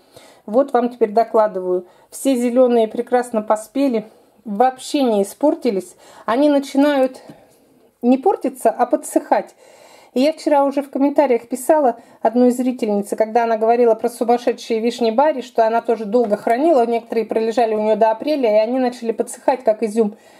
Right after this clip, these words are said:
Вот это очень хорошее качество томата, когда он при длительном хранении, вместо того, чтобы загнивать и течь,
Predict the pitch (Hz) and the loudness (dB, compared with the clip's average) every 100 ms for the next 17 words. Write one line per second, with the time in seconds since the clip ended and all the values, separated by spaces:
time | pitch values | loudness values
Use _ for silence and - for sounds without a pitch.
0 | - - - 262 294 285 - 294 302 294 | -20 -4 0 2 4 2 0 2 2 2
1 | 220 - 233 262 262 - 202 196 254 254 | -6 0 2 4 2 2 -2 0 -4 -4
2 | 220 - 208 220 254 330 330 180 _ _ | -12 -6 0 0 2 0 0 -4 _ _
3 | - - - - 233 269 269 262 254 247 | -20 -20 -16 -4 0 2 0 -2 -4 0
4 | 311 262 226 220 247 254 302 269 226 247 | 2 2 0 2 0 2 2 2 2 2
5 | 262 254 262 254 277 - 226 208 226 240 | 2 0 0 0 -2 -2 0 0 2 0
6 | 233 277 254 226 190 - - 214 - 320 | 2 2 4 0 -2 -10 -12 -12 -2 -2
7 | 320 - | -2 -8